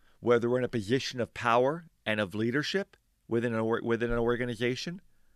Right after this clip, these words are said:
or whether we are a, an employee working our way up, we're still all people. All righty, gang.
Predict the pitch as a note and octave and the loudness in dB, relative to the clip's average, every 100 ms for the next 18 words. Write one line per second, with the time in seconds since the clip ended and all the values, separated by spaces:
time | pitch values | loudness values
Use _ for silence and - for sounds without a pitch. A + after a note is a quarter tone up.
0 | _ _ _ - - B2+ A#2+ B2 A#2+ A#2+ | _ _ _ -20 0 6 8 6 6 2
1 | A2+ B2 - A2 A2 A2+ - A2 G#2+ A2 | 2 0 2 6 6 6 4 2 2 0
2 | A2 - - D3+ D3 C#3+ A#2 G#2 _ _ | -2 -6 0 2 4 2 2 -2 _ _
3 | _ _ A2+ C3 B2+ C#3+ C3 B2 A#2 A#2 | _ _ 2 2 2 0 2 0 0 0
4 | A2+ - - - _ _ _ _ _ G#2 | 0 -2 -6 -20 _ _ _ _ _ -4
5 | A2 - - D#3+ G2+ F2 - _ _ A#2 | -2 -4 -2 0 0 -2 -10 _ _ 2
6 | A2 G2 G2+ G#2 _ - A2+ - - _ | 2 0 -2 -8 _ -6 -6 -6 -16 _
7 | _ _ _ _ _ _ _ _ - - | _ _ _ _ _ _ _ _ -20 -20
8 | - - - C#3+ F#3 F3 D3+ D3 | -20 -18 2 6 8 8 4 2